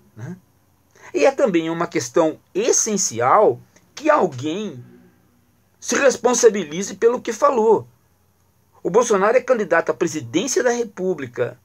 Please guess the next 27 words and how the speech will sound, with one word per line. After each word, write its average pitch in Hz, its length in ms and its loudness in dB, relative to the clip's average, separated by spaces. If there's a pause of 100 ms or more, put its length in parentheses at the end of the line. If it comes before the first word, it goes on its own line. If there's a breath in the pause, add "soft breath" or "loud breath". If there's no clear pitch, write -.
(200)
Presidência 170 600 -4
da 247 60 -4
República. 196 480 -2
Ele 117 80 -2
vai, 156 200 2 (360 loud breath)
se - 200 -4
ele 254 100 -2
ganhar, 175 280 2
ele 220 120 0
comanda 196 360 -2
o - 40 -8
país 156 680 -4 (400)
durante 156 300 -4
quatro 143 420 -2
anos. 190 680 -2
Ele 113 100 -18
comanda 180 340 -2
o 294 120 -6
país 151 520 -6
durante 131 320 -6
quatro 254 420 -2
anos. 139 580 -6 (1000 soft breath)
Ele 202 320 4
fez 151 240 2
declaração 123 540 0
contra 107 340 -8
negros, 175 760 0